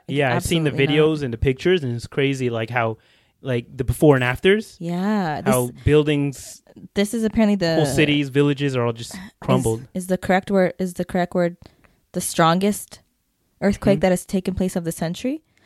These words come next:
Speaker 2: Or
Speaker 1: Yeah,
Speaker 2: the
Speaker 1: is, yeah, exactly.
Speaker 2: most severe?
Speaker 1: Yeah.
Speaker 2: Hmm.
Speaker 1: In the last, in the century, in, in this country, I guess.
Speaker 2: Do they have earthquakes often?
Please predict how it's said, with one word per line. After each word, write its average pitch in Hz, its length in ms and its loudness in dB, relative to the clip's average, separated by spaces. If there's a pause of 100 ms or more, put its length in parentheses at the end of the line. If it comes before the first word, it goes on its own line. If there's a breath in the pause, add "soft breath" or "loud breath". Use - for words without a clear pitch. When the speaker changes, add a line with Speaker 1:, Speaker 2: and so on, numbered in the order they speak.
(220 soft breath)
Speaker 2:
Or 151 60 0
Speaker 1:
Yeah, 135 320 4
Speaker 2:
the - 80 -6
Speaker 1:
is, 143 140 -2
yeah, 151 280 2
exactly. 123 400 -2
Speaker 2:
most 170 220 -4
severe? 170 420 -2 (200)
Speaker 1:
Yeah. 156 320 4 (220)
Speaker 2:
Hmm. 156 220 -8 (220)
Speaker 1:
In 143 160 -4
the 139 80 2
last, 135 220 2
in 143 160 -2
the 135 80 -2
century, 139 380 0
in, 123 140 -2
in 131 180 0
this - 520 -4 (120)
country, 127 380 0
I 107 100 2
guess. 104 300 -6 (720)
Speaker 2:
Do 185 80 0
they 190 100 4
have 196 220 2
earthquakes 180 500 0
often? 202 320 -4